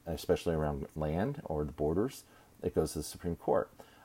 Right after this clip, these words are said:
Uh, citizens of another state. So if a citizen is being charged with a crime, but from another state, and they're from a different state, that court go-,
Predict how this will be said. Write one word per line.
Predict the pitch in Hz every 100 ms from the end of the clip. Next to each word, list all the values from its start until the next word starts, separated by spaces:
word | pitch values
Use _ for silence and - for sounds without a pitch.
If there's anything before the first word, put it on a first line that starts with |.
| -
Uh, | 82 85 85
citizens | - 107 - 107 107 107
of | - 92
another | 131 139
state. | - - 71 -
So | - 85
if | -
a |
citizen | 82 98 92 - 95 92 90 -
is | 87 -
being | 85 82 80
charged | - 78 85 -
with | -
a |
crime, | - 82 78 95 110
but | - -
from | 80
another | 73 76
state, | - - - 135
and | -
they're | 76
from | - -
a |
different | 151 - 92
state, | - 101 156 - -
that | - 73 -
court | 80 73 -
go-, | 65